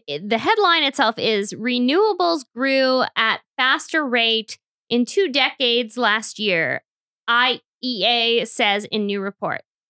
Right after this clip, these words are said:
So it's basically just discussing how renewable energy sources grew at the fastest rate in two decades during twenty twenty.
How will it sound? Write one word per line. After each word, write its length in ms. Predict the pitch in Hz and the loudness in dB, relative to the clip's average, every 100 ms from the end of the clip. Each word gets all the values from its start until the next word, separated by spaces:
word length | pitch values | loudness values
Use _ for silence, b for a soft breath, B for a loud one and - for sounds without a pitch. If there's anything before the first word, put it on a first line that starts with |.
| _ - | _ 0
So 580 | 247 214 214 202 196 - | 2 4 2 2 -2 -2
it's 180 | 247 226 | -6 -6
basically 560 | - 403 - - 320 285 | -2 -2 -2 -2 -2 -2
just 240 | 254 - | -2 -2
discussing 600 | 247 - 277 311 - 277 | -4 -2 -2 0 -2 -2
how 500 | 277 262 247 240 240 - _ _ - | 0 2 2 2 0 -6 _ _ -2
renewable 680 | 269 277 311 330 254 277 262 | 2 4 4 2 2 2 2
energy 680 | 233 254 262 254 254 247 240 | 2 2 0 0 0 0 -2
sources 640 | - - 294 311 294 262 | -4 0 0 0 -4 -4
grew 540 | 214 233 269 277 262 262 | -6 -4 2 2 4 2
at 140 | 240 | 2
the 80 | 226 | 0
fastest 500 | - 180 - 196 - | 0 -2 -4 -10 -4
rate 180 | 226 202 | -2 -2
in 80 | |
two 180 | 214 208 | -4 -6
decades 680 | 190 254 - 302 302 269 233 | -2 -2 0 0 0 -2 -6
during 360 | 196 254 269 | 0 0 0
twenty 320 | 285 285 220 220 | -2 -2 -2 -4
twenty. 540 | - 220 139 50 - | -4 -4 -4 -8 -18